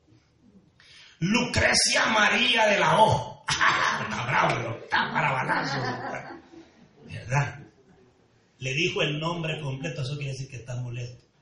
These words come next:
Pero que no se oigan groserías de parte de ustedes.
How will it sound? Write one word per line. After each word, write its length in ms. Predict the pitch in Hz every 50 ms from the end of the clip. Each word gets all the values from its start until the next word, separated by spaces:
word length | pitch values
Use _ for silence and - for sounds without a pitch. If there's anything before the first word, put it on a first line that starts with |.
| _ _ _ _ _ _ _ _ _ 190 185 _ _ _ _ _ _ _ _ _ _ _ _ _ -
Pero 220 | - 127 120 120 120
que 80 | 135
no 120 | 120 123 120
se 120 | 127 131
oigan 260 | 123 120 117 113 113 113
groserías 680 | 113 113 107 - 113 110 107 117 120 117 110 104 98 98
de 100 | 104 98
parte 380 | - 101 92 95 - - 107
de 160 | 98 95 95
ustedes. 720 | 95 - - - - 95 92 90 87 85 87 - - _